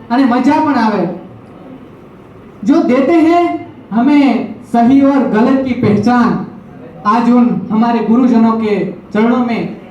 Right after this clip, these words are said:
હમ સત સત કરતે હૈ પ્રણામ. આજે શિક્ષક દિવસ છે. અહીંની રીતિ પણ છે જુદી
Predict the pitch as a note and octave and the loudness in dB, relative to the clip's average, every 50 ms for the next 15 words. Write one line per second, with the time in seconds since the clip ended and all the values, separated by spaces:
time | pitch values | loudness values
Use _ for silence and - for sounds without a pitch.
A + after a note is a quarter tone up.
0 | - G3 G#3 G#3 F#3+ - - A3 A3 A3+ A3 - B3 A#3 G#3+ - - F#3+ G3+ G3 | -8 -6 -4 -4 -4 -4 -2 -2 -2 -2 -2 -2 -4 -4 -4 -4 -6 -6 -6 -6
1 | G3+ G#3 A3+ G#3+ F3+ F3+ E3 E3 E3 E3 E3+ E3 E3 D#3+ D#3+ D#3 D3+ - - - | -6 -4 -4 -4 -4 -6 -6 -6 -6 -4 -4 -4 -4 -6 -8 -10 -14 -18 -20 -16
2 | - - - - - - - - - - - - - - - - - - - - | -14 -12 -12 -12 -12 -12 -10 -10 -8 -8 -8 -8 -8 -8 -8 -8 -8 -8 -8 -8
3 | - - - - - - - - - - - - - - - - - - - - | -8 -8 -8 -8 -8 -8 -8 -10 -10 -10 -10 -10 -10 -10 -10 -10 -10 -10 -10 -10
4 | - - - - - - - - - - - - - - - - - - - - | -8 -10 -10 -10 -10 -10 -10 -10 -10 -10 -10 -10 -10 -10 -10 -10 -8 -8 -10 -10
5 | - - - - - - - - - - - - - - - C4+ E4 E4 D#4 C#4 | -10 -12 -12 -14 -14 -14 -14 -14 -14 -14 -12 -10 -8 -4 -2 0 0 2 2 0
6 | - - - C#4+ C#4 C#4+ E4 D#4+ - C4 D4 C#4+ C#4+ C4 - - - B3 A#3+ B3 | 0 0 0 0 2 2 0 0 0 2 2 2 2 2 0 0 0 0 0 0
7 | - - - - - - - - - - - - - - - - - - - - | -2 -4 -8 -12 -16 -18 -20 -20 -20 -20 -20 -20 -20 -20 -20 -20 -20 -20 -20 -20
8 | - - - - C4+ C#4 D#4 E4+ F4 F4 D4 C4+ C#4 C#4 D#4+ E4 E4+ E4+ E4+ E4 | -20 -12 -4 0 2 4 4 4 4 2 2 2 2 2 4 2 2 2 2 0
9 | D#4+ E4 E4 D4 C4+ C4+ C#4 C#4 D#4 D#4+ C#4 A3+ - | 2 2 2 2 2 2 2 2 2 2 2 0 0